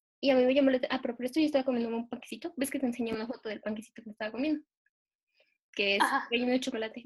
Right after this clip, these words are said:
Speaker 1: Entonces, yo le estaba quitando pedacitos y cuando vi que pidió un kilo, bueno, que preguntó por el kilo, volteé a verla porque es mucho queso.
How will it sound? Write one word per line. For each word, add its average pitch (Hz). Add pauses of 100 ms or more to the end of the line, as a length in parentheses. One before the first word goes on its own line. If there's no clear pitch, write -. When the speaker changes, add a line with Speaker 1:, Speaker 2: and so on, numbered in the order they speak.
(180)
Speaker 1:
Entonces, 254 (480)
yo 269
le 269
estaba 262
quitando 247
pedacitos 277
y 262
cuando 233
vi 240
que 214 (120)
pidió 240
un 262
kilo, 294
bueno, 214
que - (240)
preguntó 214
por 262
el 262
kilo, 277 (580)
volteé 226
a 220
verla 277
porque 233
es 262
mucho 247
queso. -